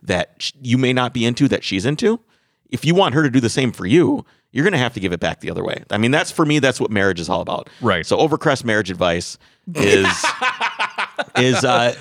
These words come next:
Speaker 1: is, is marriage is all about compromise.
Speaker 2: Well,
Speaker 1: And,
Speaker 2: and
Speaker 1: and
Speaker 2: I think more than that, even, it's about communicating. Like, wh-, share why you like this hobby, right? What is it about it? It's not just, "Ooh, cars are cool and I wanna spend money on car parts." It's,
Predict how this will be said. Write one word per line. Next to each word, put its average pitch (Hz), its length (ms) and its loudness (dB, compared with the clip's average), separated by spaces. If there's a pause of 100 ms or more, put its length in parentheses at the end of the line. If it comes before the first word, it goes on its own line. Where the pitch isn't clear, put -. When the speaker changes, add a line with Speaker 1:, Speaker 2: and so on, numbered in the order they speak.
(120)
Speaker 1:
is, 123 340 0
is 117 180 2
marriage 123 280 -4
is 131 60 -6
all 151 80 0
about - 140 -2
compromise. - 580 -8 (100)
Speaker 2:
Well, 180 140 6
Speaker 1:
And, 151 100 -2
Speaker 2:
and 160 200 4
Speaker 1:
and 127 60 -2
Speaker 2:
I 156 100 0
think 160 140 4
more 131 180 2
than 117 100 0
that, 98 160 -2
even, 95 140 -2
it's 92 120 -6
about 87 260 -2
communicating. 92 580 -4
Like, 98 180 -4
wh-, - 200 -4
share 226 360 2
why 110 800 0
you 98 200 -2
like 87 420 -2
this 107 380 -4
hobby, 82 460 -4 (680)
right? 107 320 -2
What 139 180 4
is 190 140 2
it 180 80 2
about 107 320 -2
it? - 120 -10
It's - 160 -6
not 160 140 2
just, 151 200 -2 (240)
"Ooh, 165 140 4
cars 135 320 0
are 131 60 2
cool 117 260 0
and 110 100 2
I - 20 2
wanna 101 160 0
spend 107 220 0
money 98 140 2
on 95 100 0
car 220 220 2
parts." 98 300 -2
It's, 127 120 -6